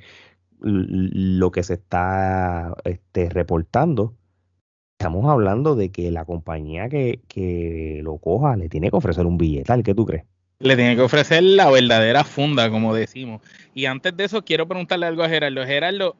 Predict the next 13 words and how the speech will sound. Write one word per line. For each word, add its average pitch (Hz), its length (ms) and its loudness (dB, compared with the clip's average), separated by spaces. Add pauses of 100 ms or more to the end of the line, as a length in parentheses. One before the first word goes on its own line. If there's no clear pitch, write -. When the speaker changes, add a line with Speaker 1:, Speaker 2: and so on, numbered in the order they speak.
Speaker 2:
Adam 151 360 -4
Cole 190 400 -6 (140)
no 165 220 -8
tendría 190 420 -4
que 180 60 -8
esperar 180 380 -2
los 170 200 0
noventa 147 480 -4
días 196 320 0 (120)
porque 139 360 0
su 143 120 -2
contrato 131 400 -4
expiró 165 520 -2